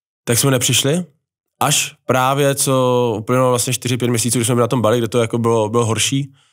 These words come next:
eh, tam nás to trochu jako zasáhlo, ale to si nemyslím, že by bylo,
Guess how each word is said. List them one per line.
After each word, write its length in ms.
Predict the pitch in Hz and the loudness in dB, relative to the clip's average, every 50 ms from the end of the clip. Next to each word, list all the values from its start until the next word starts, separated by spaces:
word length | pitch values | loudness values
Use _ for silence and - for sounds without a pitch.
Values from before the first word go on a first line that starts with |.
| _ _ _ _ _ - | _ _ _ _ _ -2
eh, 300 | 110 107 107 107 107 107 | 0 0 2 2 0 0
tam 120 | 107 120 123 | 0 0 0
nás 120 | 120 117 | 0 0
to 60 | 127 | -2
trochu 200 | 113 113 107 139 | -4 -4 -2 -2
jako 140 | 135 - 131 | -2 -2 0
zasáhlo, 500 | 113 113 - 127 117 117 123 131 131 117 | -2 0 0 0 0 0 0 0 0 0
ale 200 | 104 117 120 117 | 2 2 0 0
to 160 | - - 117 | -2 -4 -4
si 160 | 110 - 127 | -2 -2 0
nemyslím, 360 | 120 120 120 120 - - 123 113 | 0 0 0 0 0 -2 0 0
že 100 | 123 117 | 0 0
by 200 | 113 120 123 113 | 0 0 0 0
bylo, 520 | 110 120 120 120 120 117 117 113 107 87 | 0 2 2 2 2 2 2 2 0 0